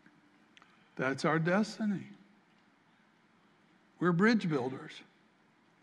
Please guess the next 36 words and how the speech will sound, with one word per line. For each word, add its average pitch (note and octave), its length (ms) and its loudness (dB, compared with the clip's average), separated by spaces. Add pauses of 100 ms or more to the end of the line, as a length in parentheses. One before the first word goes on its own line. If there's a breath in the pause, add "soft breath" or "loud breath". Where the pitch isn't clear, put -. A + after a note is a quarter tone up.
(480)
How F3+ 200 4
can G#3+ 220 4
people A3 320 6
know A3 480 6
about D#3+ 280 2
Christ E3+ 480 2
unless E3+ 320 0
we F#3 120 0
love F#3+ 240 2
them, C3+ 280 -2
unless E3+ 300 -2
we E3+ 100 0
help G#3 280 0
them, B2+ 180 -6 (760 soft breath)
unless E3+ 280 0
we F#3+ 100 2
share F#3+ 260 4
the F#3+ 100 4
gospel, G3 600 0
unless D#3+ 220 -2
we G3+ 100 4
take G#3+ 300 4
them? D#3 180 0
Let D#3+ 80 2
me G#3 120 4
show B3 140 2
you B3+ 140 4
how. B3+ 480 6
Let's D#3+ 160 -4
go A#3 180 6
across. A#3+ 520 4
I'll C#3+ 120 -6
go G#3 140 4
across A3 380 0
with C4+ 280 -2
you. G#3+ 220 -2